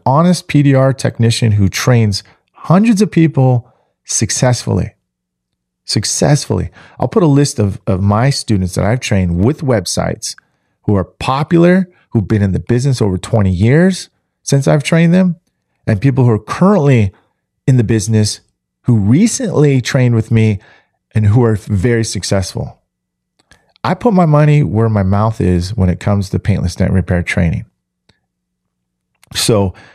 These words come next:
we're gonna get even more to that. I, please do not take me as being arrogant. I am not arrogant. I'm trying to really help you. Don't make mistakes. I've done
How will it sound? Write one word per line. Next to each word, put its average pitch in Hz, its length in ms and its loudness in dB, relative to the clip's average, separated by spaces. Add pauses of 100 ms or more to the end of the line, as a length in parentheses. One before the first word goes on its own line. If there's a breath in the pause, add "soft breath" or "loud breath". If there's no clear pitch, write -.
(160 loud breath)
we're 98 120 0
gonna 139 140 2
get 147 160 2
even 147 260 4
more 143 240 4
to 117 160 -4
that. 90 300 -4 (340 soft breath)
I, 101 240 -2 (280)
please 160 300 2
do 127 120 0
not 131 220 0
take 120 260 -2
me 107 340 0
as 85 300 -2
being 90 440 0
arrogant. 135 500 0 (160)
I 92 100 0
am 87 160 2
not 98 200 0
arrogant. 90 460 -2
I'm 90 140 -2
trying 110 600 -2 (140)
to 95 100 -2
really 98 400 2
help 95 340 -4
you. 92 300 0 (420)
Don't 107 300 -2
make 92 240 -2
mistakes. - 580 -4 (320 soft breath)
I've 101 160 -2
done 104 280 0